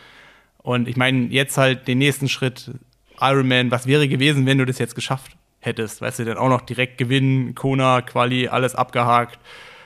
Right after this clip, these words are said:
Ähm, ich glaub, dann geht man anders in eine Pause, wie du es jetzt gehst. Also jetzt gehst du halt hin, sagst, du bist, also du bist jetzt, äh, richtig hungrig. Also du bist jetzt so richtig, du weißt, auf was es ankommt, du weißt, dass es dir liegt, du weißt, dass du relativ weit gekommen bist.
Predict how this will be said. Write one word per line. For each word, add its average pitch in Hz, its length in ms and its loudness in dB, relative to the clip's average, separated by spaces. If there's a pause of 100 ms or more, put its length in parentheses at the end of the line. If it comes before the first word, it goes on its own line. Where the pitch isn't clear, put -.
(240)
Ähm, 120 340 -2 (360)
ich - 140 -8
glaub, 160 160 4
dann 151 140 4
geht 156 100 2
man 147 140 2
anders 165 320 2
in 135 80 2
eine 127 60 2
Pause, 131 360 0
wie 120 80 -2
du 127 140 -6
es 143 100 -12
jetzt - 160 -10
gehst. 107 260 -10 (320)
Also 113 160 -8
jetzt 117 220 -8
gehst 131 220 -4
du - 20 -2
halt 120 140 -2
hin, 151 240 -2
sagst, 135 340 -2
du 127 60 -6
bist, 135 280 -4 (400)
also 120 200 -4
du 123 100 -2
bist 139 220 -4
jetzt, - 420 -6
äh, - 640 -20
richtig 135 300 -4
hungrig. 127 380 0 (220)
Also 120 160 -6
du 123 40 -6
bist 127 140 -6
jetzt 131 140 -2
so 127 60 -8
richtig, 139 460 -4
du 120 140 -8
weißt, 151 360 0
auf 127 120 -2
was 135 100 2
es 127 140 -4
ankommt, 156 420 -2
du 127 80 -4
weißt, 131 260 0
dass 131 120 -4
es 123 120 -8
dir 123 140 -4
liegt, 151 320 -6
du 123 80 -6
weißt, 127 260 0
dass 131 140 -6
du - 80 -12
relativ 127 380 -4
weit 120 160 -2
gekommen 139 340 -6
bist. 170 220 -8